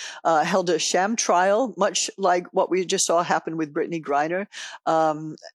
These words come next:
and, uh, you know, many hearings that Paul was not allowed to, to speak to anybody. Um, he started, you might have seen pictures of him holding up sheets of paper, uh, you know, with notes to media because he wasn't allowed to actually talk to anyone.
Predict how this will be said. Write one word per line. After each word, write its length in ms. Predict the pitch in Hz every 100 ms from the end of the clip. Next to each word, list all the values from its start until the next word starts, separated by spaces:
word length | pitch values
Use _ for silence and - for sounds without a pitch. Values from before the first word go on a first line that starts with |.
| _ -
and, 460 | 185 170 175 185
uh, 300 | - 151 143 -
you 140 | 180
know, 80 | 156
many 320 | 170 226 254
hearings 680 | 240 247 240 254 240 240 -
that 220 | 170 -
Paul 200 | 185 180
was 180 | 175 180
not 140 | 170
allowed 280 | 165 160 160
to, 200 | 160 139
to 160 | - 139
speak 420 | - - 190 -
to 180 | - 190
anybody. 580 | 185 185 175 175 180 180 - - -
Um, 260 | 139 143
he 380 | 143 175 156 - _ _ -
started, 400 | - 190 202 190
you 80 |
might 140 | 180 196
have 120 | 185
seen 200 | 214 190
pictures 400 | 226 208 220 220
of 80 | 196
him 160 | 165
holding 400 | 175 180 180 185
up 220 | 180 - - - -
sheets 320 | - 226 175
of 160 | 190 180
paper, 380 | 226 240 294 277 -
uh, 260 | 190 170 165 -
you 100 | 190
know, 120 | 165
with 180 | 160 -
notes 340 | 180 208 -
to 160 | - 196
media 460 | 185 247 202 135 -
because 280 | 160 175
he 80 | 180
wasn't 320 | 165 180 180
allowed 320 | 170 160 151 156
to 120 | -
actually 360 | 160 - - 147
talk 300 | - 185 -
to 160 | 175
anyone. 380 | 143 139 120 120